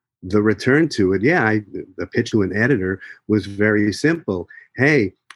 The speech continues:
seventeen years ago, I wrote, quoted Quint Davis, who was the executive producer or the director of the festival, as saying, "Six months after the devastation of Hurricane Katrina,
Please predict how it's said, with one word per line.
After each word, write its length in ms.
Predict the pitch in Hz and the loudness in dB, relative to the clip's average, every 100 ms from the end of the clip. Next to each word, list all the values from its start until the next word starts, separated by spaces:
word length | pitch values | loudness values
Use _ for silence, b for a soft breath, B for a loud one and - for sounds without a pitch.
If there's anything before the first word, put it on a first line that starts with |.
| _ | _
seventeen 720 | - - 113 113 113 - 117 107 | -16 -2 0 2 0 2 2 4
years 260 | 117 135 | 2 2
ago, 580 | 117 92 87 87 113 110 - | 0 -2 -4 -4 -4 -6 -8
I 140 | 98 - | -8 -4
wrote, 380 | 92 101 101 95 _ _ - | 0 0 0 -4 _ _ -2
quoted 360 | 110 104 98 | 0 0 -2
Quint 280 | - 107 107 | 0 0 2
Davis, 540 | 110 107 95 98 104 - | 2 2 2 -2 -4 -2
who 180 | 92 | 0
was 280 | 95 92 82 b b b _ - | 2 -2 -4 b b b _ -2
the 220 | 92 90 80 _ _ - | 0 0 -2 _ _ -10
executive 480 | 90 104 92 92 - | 0 0 2 -2 0
producer 500 | 90 92 87 90 90 | 0 -2 0 0 0
or 40 | |
the 200 | 85 82 - - | -2 -8 -10 -6
director 420 | 90 92 - 92 | -2 -2 -2 -2
of 80 | 85 | -2
the 80 | 85 | -4
festival, 480 | 95 87 87 90 B B B | -4 -4 -4 -6 B B B
as 240 | 92 95 - | -4 -2 -2
saying, 420 | 107 95 95 90 b b | 0 2 0 -2 b b
"Six 380 | - 123 120 110 | -2 0 0 0
months 260 | 113 110 113 | 2 2 2
after 420 | 113 107 110 104 | 0 0 -2 0
the 140 | 101 | 0
devastation 720 | 92 104 104 - 107 101 95 | 0 -2 -2 -2 -2 -2 -6
of 60 | 95 | -4
Hurricane 500 | 107 104 - 104 95 | -2 -2 0 0 0
Katrina, 720 | 98 - 98 98 98 98 107 | -4 -2 -2 0 0 0 -2